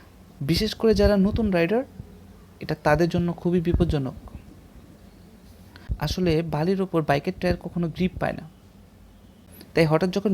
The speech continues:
ব্রেক করবেন, তখন বাইক স্লিপ করে পড়ে যেতে পারে। তো এখন কথা হচ্ছে, তাহলে করণীয় কী? তো করণীয় হচ্ছে, প্রথমত আপনার গতি কম রাখতে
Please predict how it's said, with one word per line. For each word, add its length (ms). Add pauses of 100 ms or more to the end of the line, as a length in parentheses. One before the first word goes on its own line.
ব্রেক 260
করবেন, 280 (600)
তখন 260
বাইক 220
স্লিপ 300
করে 200
পড়ে 200
যেতে 200
পারে। 160 (1400)
তো 60 (320)
এখন 220 (160)
কথা 240
হচ্ছে, 280
তাহলে 200 (100)
করণীয় 420
কী? 100 (1500)
তো 80 (160)
করণীয় 400
হচ্ছে, 280 (720)
প্রথমত 360 (100)
আপনার 200 (180)
গতি 280
কম 200
রাখতে 200